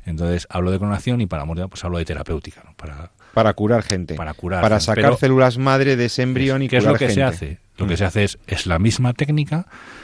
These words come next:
Speaker 1: y cuando se llega al embrión, en lugar, ¿no? De, eh, transferirlo al útero de una madre gestante para que pueda llegar a nacer,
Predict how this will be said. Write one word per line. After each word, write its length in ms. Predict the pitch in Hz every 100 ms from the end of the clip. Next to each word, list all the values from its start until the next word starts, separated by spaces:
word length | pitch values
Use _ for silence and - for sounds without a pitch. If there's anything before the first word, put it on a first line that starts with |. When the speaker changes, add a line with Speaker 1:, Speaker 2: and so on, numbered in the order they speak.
| - _ _
Speaker 1:
y 120 | 120
cuando 260 | 113 98 87
se 160 | - 82
llega 320 | 101 98 80
al 180 | 95 98
embrión, 480 | 107 110 123 131 135 _ _ _ _ -
en 220 | 98 98
lugar, 460 | 92 110 120 82 - _ _
¿no? 240 | 101 113 113 - - - -
De, 420 | 87 110 110 - -
eh, 340 | 78 71 73 -
transferirlo 880 | 92 90 - 82 92 101 104 104 104
al 180 | - 98
útero 300 | 104 107 98
de 60 | 101
una 140 | 95
madre 340 | 98 101 101 92
gestante 560 | 95 - 104 104 90
para 180 | 80 76
que 120 | 87
pueda 260 | - 90 85
llegar 240 | 85 87
a 40 | 95
nacer, 420 | 98 - 127